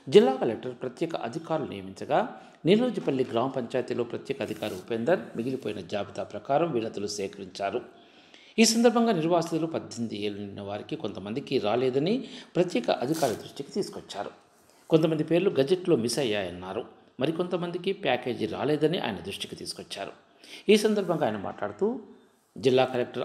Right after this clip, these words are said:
ఆదేశాల ప్రకారం ముప్పై రెండు మంది నిర్వాసితుల జాబితా ప్రకారం ఏమైనా తప్పులుంటే సరిచేసి త్వరితగతిన సమస్యలు పరిష్కారం అయ్యేలా చూస్తామన్నారు. పద్దెనిమిది ఏళ్ళు నిన్న యువతి యువకులతో పాటు మరికొన్ని సమస్యలు ఉన్నట్లు తమ దృష్టికి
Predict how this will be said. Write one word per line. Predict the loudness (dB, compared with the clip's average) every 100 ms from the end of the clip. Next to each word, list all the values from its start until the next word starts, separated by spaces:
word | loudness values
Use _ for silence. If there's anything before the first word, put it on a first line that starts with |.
| 0
ఆదేశాల | 2 2 0 -2
ప్రకారం | -2 -2 -2 -2 -4
ముప్పై | -8 -6
రెండు | -4 -2
మంది | -4 -4
నిర్వాసితుల | -4 -4 -4 -6 -6 -6
జాబితా | -4 -6 -4 -6
ప్రకారం | -6 -4 -2 0 0 -4 -12 -14 6
ఏమైనా | 6 8 0
తప్పులుంటే | -2 -6 -2 -2 -2
సరిచేసి | -2 -2 -2 -2 -2 -4
త్వరితగతిన | -4 -6 -4 -8 -8 -12
సమస్యలు | -10 -12 -10 -10
పరిష్కారం | -8 -12 -6 -4 -4
అయ్యేలా | -4 -4 -6
చూస్తామన్నారు. | -6 -8 -2 -2 0 0 0 -2 -12 -20 -20 -20 -20 2 4
పద్దెనిమిది | 6 6 6 4
ఏళ్ళు | 2
నిన్న | 0 -2 -4
యువతి | -2 -4 -2
యువకులతో | -4 -4 -4 -4 -4
పాటు | -4 -6 -4
మరికొన్ని | -4 -4 -4 -6
సమస్యలు | -6 -8 -6 -4 -2
ఉన్నట్లు | -2 -2 -4
తమ | -4
దృష్టికి | -6 -6 -6 -6 -4 -4